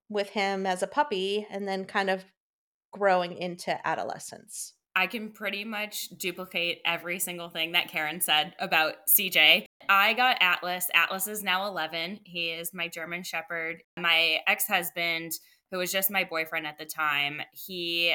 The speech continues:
Speaker 2: had said that he wanted to get a dog together, and we were not together for very long. And me being a dog person, I was like, "Yes, let's get a dog." And I always envisioned having a dog, and I had grown up primarily in a home where we rescued dogs.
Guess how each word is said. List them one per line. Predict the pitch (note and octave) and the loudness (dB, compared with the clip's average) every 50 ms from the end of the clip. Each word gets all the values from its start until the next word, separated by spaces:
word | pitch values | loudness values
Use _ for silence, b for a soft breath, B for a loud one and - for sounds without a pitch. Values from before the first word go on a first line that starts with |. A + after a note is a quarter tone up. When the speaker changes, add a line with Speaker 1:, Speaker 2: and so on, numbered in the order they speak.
| - | 0
Speaker 2:
had | - D#3+ E3+ E3 D#3+ D#3 D#3+ - | -2 -4 -4 -2 -2 -2 -2 -2
said | - E3 D#3 D#3 D3+ D#3 | -2 0 0 -2 0 0
that | D3+ D3+ D3 - C#3+ | 0 2 0 0 -2
he | F#3 E3+ | -6 -8
wanted | D#3+ D#3 D3 D3 C#3+ C#3+ C#3+ | -6 -4 -4 -6 -6 -8 -10
to | - D#3 | -10 -6
get | D3 C#3+ C#3 | -6 -6 -6
a | C#3+ C#3+ | -6 -6
dog | - - C3 F2+ - - | -8 -6 -6 -6 -6 -8
together, | - E3+ C#3+ A#2+ D#2+ - F2+ A2 C#3+ E3+ F#3+ F#3+ - - - | -10 -8 -6 -6 -6 -4 -4 -2 -2 -2 -4 -6 -8 -4 -2
and | E3 D#3+ D#3 D#3 D3+ D#3 | 0 2 2 0 0 -2
we | D#3 E3+ F3 F3+ F3 F3 - | -2 -2 -2 -2 -2 -4 -6
were | F3 G3+ G#3+ G#3+ | -2 0 2 4
not | G#3 G3 A3 - - | 6 6 6 4 2
together | - - F3+ F3 E3 D#3+ D#3+ D#3 | 0 -2 0 0 0 0 -2 -4
for | D#3 - E3 | -4 -8 -8
very | D3 D3+ C#3 C#3 C3 | -6 -6 -4 -4 -6
long. | G#2+ E2 C#2+ - E3 F3 b b b b b _ | -8 -8 -10 -10 -10 -12 b b b b b _
And | - E3 E3 E3 D#3+ E3 E3 - - | 4 6 6 6 6 4 2 -2 -4
me | F#3+ G3 G#3 G#3 G3+ | -2 2 2 2 4
being | G3 F#3+ F#3+ F3+ F3+ F3+ | 4 4 4 4 4 2
a | D#3 E3+ | 0 -2
dog | F3 E3 D#3 D#3 D#3 - | -2 -2 -2 -2 -4 -6
person, | - D#3 D#3+ - - D#3+ D#3+ D#3+ E3 | -10 -10 -8 -6 -4 -4 -4 -4 -4
I | - D3 D#3 | -6 -6 -8
was | D#3 D3+ D3+ - | -8 -8 -10 -10
like, | D3 D3 C#3+ | -10 -10 -4
"Yes, | F3 E3 C3+ C#3 - - - | -2 0 0 2 2 2 2
let's | D#3+ D3+ D3+ - - - - _ | 2 2 4 4 2 2 2 _
get | - F#3 E3+ | 4 6 6
a | E3 E3 | 6 4
dog." | E3 D#3+ D3 C#3+ D3+ D#3 D#3 D#3+ | 2 2 4 6 4 4 4 0
And | D#3 D3+ D#3+ D3+ b b b b b - | -4 -4 -6 -10 b b b b b 2
I | E3+ | 4
always | F#3 F#3 F#3 F3+ | 4 4 4 2
envisioned | F#3 F3+ F3+ F3+ F3 E3+ F3 E3+ E3+ D#3+ | -2 -2 -2 -2 -2 -2 -2 -2 -4 -2
having | E3+ E3+ D#3+ D#3 D#3+ E3 D#3+ D#3+ | 0 2 2 2 2 0 -2 -2
a | D#3 | 0
dog, | E3 D#3+ D3+ D3+ D3+ D3+ D3+ D#3 D#3 | 0 2 2 4 2 2 2 0 -2
and | D3+ C#3+ C#3+ D#3 - - _ _ _ _ _ | -4 -6 -6 -10 -14 -16 _ _ _ _ _
I | F3 F3+ | 2 4
had | G3 F#3+ F#3+ F#3 - | 6 6 6 4 2
grown | F3+ E3+ D#3+ D#3 | 0 0 0 0
up | E3 D#3+ D#3+ - | 0 -2 -2 -2
primarily | - F3 E3+ E3 E3 D#3 D#3 D#3+ D#3+ D#3+ D#3 D3+ | -4 -4 -2 0 0 0 0 0 0 -2 -2 -4
in | D3+ | -4
a | D3 D3 D3+ | -6 -8 -8
home | D#3 D#3 D3+ D3+ D3+ | -6 -6 -6 -8 -8
where | D3 C#3+ D3 D3 | -6 -6 -6 -6
we | D3+ D3 C#3+ | -6 -8 -2
rescued | C#3 F3 A3+ B3 - - - G3 D#3+ D#3 | 2 2 2 4 2 -2 -2 -4 -6 -4
dogs. | - C#3+ C3+ C3 C3+ D3 D#3 E3 - - - - | -2 -2 0 0 0 0 0 0 0 0 0 -2